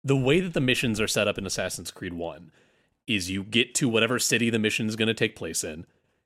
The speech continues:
you go to the Assassin's Guild, and they tell you, "All right, this is your target. Go gather information about them."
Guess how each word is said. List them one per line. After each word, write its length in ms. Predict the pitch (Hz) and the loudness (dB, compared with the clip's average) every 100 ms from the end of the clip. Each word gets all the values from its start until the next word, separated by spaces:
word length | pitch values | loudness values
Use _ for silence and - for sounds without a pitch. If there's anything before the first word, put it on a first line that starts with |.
| _ _ | _ _
you 180 | 117 98 | -6 -4
go 260 | 95 104 | 0 0
to 120 | 107 110 | 0 0
the 160 | 104 | 2
Assassin's 520 | 101 104 110 - 92 | 2 2 0 -2 -6
Guild, 440 | 95 90 80 82 90 _ _ _ _ _ _ | -4 -4 -4 -8 -14 _ _ _ _ _ _
and 180 | 120 104 | 0 4
they 160 | 104 104 | 2 2
tell 260 | - 101 | 0 0
you, 460 | 98 95 92 95 95 _ _ _ - | 0 -2 -2 -4 -6 _ _ _ -2
"All 120 | 135 | 2
right, 260 | 107 101 - _ _ _ _ - | 4 2 -2 _ _ _ _ -4
this 180 | 101 | -4
is 120 | 107 113 | -2 -4
your 80 | |
target. 420 | 117 175 104 76 - - - | 2 2 2 -4 -14 -20 -2
Go 140 | 113 | 0
gather 320 | 151 147 143 135 | 4 2 2 0
information 480 | 127 117 113 - 90 | 0 2 2 0 -4
about 240 | 80 - | -6 -10
them." 240 | 80 80 | -18 -20